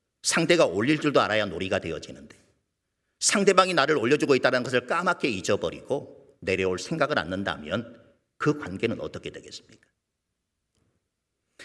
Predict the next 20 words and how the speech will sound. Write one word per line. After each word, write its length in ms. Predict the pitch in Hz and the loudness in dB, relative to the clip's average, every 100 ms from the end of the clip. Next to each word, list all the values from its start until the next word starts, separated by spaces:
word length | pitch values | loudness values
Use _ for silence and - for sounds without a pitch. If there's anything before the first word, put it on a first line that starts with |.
| - - | -20 -2
매번 540 | 104 120 156 190 185 | 4 6 6 4 4
평등하고 600 | - 233 220 214 190 190 | 4 4 4 4 4 2
균등하게 1040 | 190 131 127 135 110 - 101 104 - - - | 2 0 4 4 2 2 0 0 -4 -16 -8
서로 280 | - 165 | 0 2
주고받는 540 | 143 131 143 143 143 131 | 2 4 4 6 4 0
사랑이 360 | - 123 123 | 0 -2 -2
가능하지는 640 | 113 - 101 110 107 120 110 | -4 -4 -2 0 0 0 -2
않겠지만 760 | 82 90 - - 80 76 80 - _ _ _ _ _ _ _ - | -2 -4 -4 -6 -10 -10 -14 -16 _ _ _ _ _ _ _ -4
무심해서 560 | 117 143 190 185 185 | 0 2 4 6 4
무례할 420 | 151 101 139 131 113 | 2 2 4 4 2
수 140 | 110 | -6
있고 240 | 73 - - _ _ _ _ _ _ _ _ - | -10 -16 -20 _ _ _ _ _ _ _ _ -2
주는 320 | 151 165 196 | 2 2 4
것에는 340 | 196 196 185 | 4 4 4
인색하고 1080 | 156 117 131 117 - 85 90 95 - - - | 2 0 2 0 0 -6 0 0 0 -10 -6
받는 340 | - 123 147 175 | 0 4 4 4
것에만 400 | - 165 156 - | 4 4 2 -2
관심을 420 | 113 113 143 135 | -4 0 2 2
가지는 280 | 110 120 110 | 2 0 -2
사람과는 960 | - 98 90 87 71 87 151 - - | -2 -2 -4 -6 -4 -2 -4 -6 -16